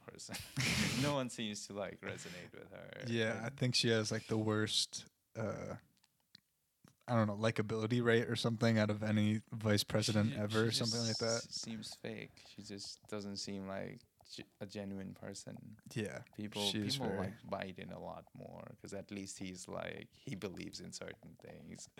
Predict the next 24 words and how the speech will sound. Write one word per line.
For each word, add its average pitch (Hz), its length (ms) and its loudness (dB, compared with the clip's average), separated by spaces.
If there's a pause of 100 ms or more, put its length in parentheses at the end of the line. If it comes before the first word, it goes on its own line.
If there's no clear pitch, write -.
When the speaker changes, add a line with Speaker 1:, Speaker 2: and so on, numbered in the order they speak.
(220)
Speaker 2:
Yeah. 113 240 4
Speaker 1:
And 107 100 0
he's, 98 220 -4
like, 92 360 -2
yeah, 92 140 -8
he's, 95 140 -6 (120)
he's 104 140 -8
proud 95 400 -2
of - 160 -14
that. - 380 -14
She 107 320 -2
doesn't 95 280 -4
believe 87 320 -14
in 78 80 -16
anything. - 1160 0
<laughs> - 80 -12
She - 160 -4
believes 104 480 2
in 98 100 -2
whichever 95 400 0
way 95 140 -2
the 95 80 -6
money's 95 400 -4
coming. 95 580 -6